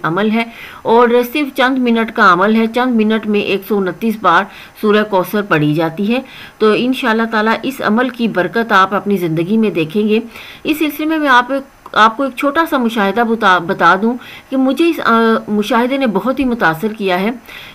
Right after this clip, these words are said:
एक साहब फरमाते हैं कि मैं सऊदी अरब में उन्नीस साल मुकीम रहा, लेकिन मैं कुछ भी ना बना सका, कोई बचत नहीं होती थी। लेकिन मैंने सिर्फ ढाई साल हुआ है, मैंने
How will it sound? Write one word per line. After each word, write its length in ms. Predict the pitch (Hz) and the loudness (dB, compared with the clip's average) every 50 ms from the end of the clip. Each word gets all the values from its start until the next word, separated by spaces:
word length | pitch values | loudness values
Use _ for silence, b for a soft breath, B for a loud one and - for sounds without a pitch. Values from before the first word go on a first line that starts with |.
| B | B
एक 180 | 240 277 302 294 | -2 -2 -2 -2
साहब 240 | - 320 302 311 311 | 0 0 0 2 2
फरमाते 480 | 311 294 277 254 220 190 - - 269 269 | 0 0 0 2 2 0 0 0 -2 -2
हैं 200 | 269 269 285 285 | -2 -2 -4 -4
कि 280 | 285 285 262 262 277 277 B B B B B 233 | -2 -2 -2 -2 -2 -6 B B B B B -2
मैं 140 | 262 277 277 | 0 0 0
सऊदी 420 | 277 - 285 254 254 233 294 311 - | 0 0 2 2 2 2 2 2 2
अरब 280 | - 226 226 254 247 233 | 2 2 2 2 2 2
में 300 | 240 233 220 220 247 247 B B B B B B B - | 2 4 4 2 2 -2 B B B B B B B 0
उन्नीस 400 | 294 302 320 330 370 349 - - | 2 2 4 4 2 0 0 -2
साल 240 | 269 220 220 233 233 | 0 0 2 2 2
मुकीम 440 | 233 220 226 220 214 220 226 214 | 2 0 0 0 0 2 2 4
रहा, 260 | 196 170 156 156 147 131 110 - | 4 2 2 2 0 0 0 -2
लेकिन 300 | 208 226 262 262 320 302 | -4 -4 -4 -2 0 0
मैं 120 | 302 311 311 | 0 0 0
कुछ 260 | 311 - 381 381 381 | -2 -4 -4 -4 -2
भी 120 | 359 311 311 | -2 0 2
ना 100 | 302 277 | 2 2
बना 280 | 226 226 208 196 180 175 | 2 2 2 2 2 0
सका, 320 | 160 - 170 156 165 160 160 | -2 -4 -6 -4 -2 -4 -2
कोई 220 | 160 - 247 254 | 0 0 -2 0
बचत 360 | 226 202 220 214 - 254 247 254 | 0 0 -2 -2 -2 -4 -4 0
नहीं 220 | 247 233 226 226 214 | 0 2 4 4 4
होती 280 | 180 151 156 156 156 156 | 2 0 -2 -4 -6 -4
थी। 180 | 156 170 147 151 B B B B B B 240 | -4 -6 -6 -6 B B B B B B -4
लेकिन 300 | 294 320 302 415 381 320 | -4 -2 0 0 2 2
मैंने 300 | 285 277 285 311 359 359 | 2 2 2 0 0 -2
सिर्फ 300 | - - 359 349 339 311 254 | 0 0 0 0 0 -2 -4
ढाई 360 | 196 - 190 180 202 285 339 | -4 -2 0 2 2 2 2
साल 340 | 330 - 302 254 226 190 180 | 0 2 2 4 4 4 2
हुआ 260 | 202 196 180 196 208 | 0 0 2 2 2
है, 180 | 220 226 220 233 | 4 2 2 2
मैंने 360 | 226 214 202 202 214 220 233 | 2 2 2 2 0 0 -2